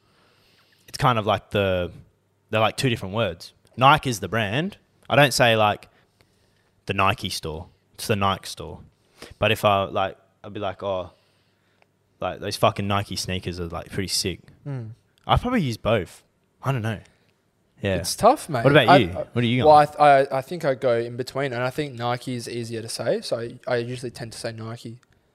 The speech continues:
Speaker 2: It flows off the
Speaker 1: Nike.
Speaker 2: tongue better than Nike. Nike,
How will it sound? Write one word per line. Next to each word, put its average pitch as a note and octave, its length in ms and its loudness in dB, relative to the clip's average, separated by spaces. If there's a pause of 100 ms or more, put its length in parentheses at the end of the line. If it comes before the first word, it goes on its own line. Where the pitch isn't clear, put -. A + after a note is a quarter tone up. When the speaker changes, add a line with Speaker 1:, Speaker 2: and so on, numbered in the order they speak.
(500)
Speaker 2:
It - 60 -20
flows C#3+ 340 4
off D#3 140 0
the C#3+ 60 -8
Speaker 1:
Nike. - 80 -10
Speaker 2:
tongue C3 160 -4
better A#2 160 0
than G#2+ 160 -10
Nike. A2 380 -10 (180)
Nike, C#3 320 0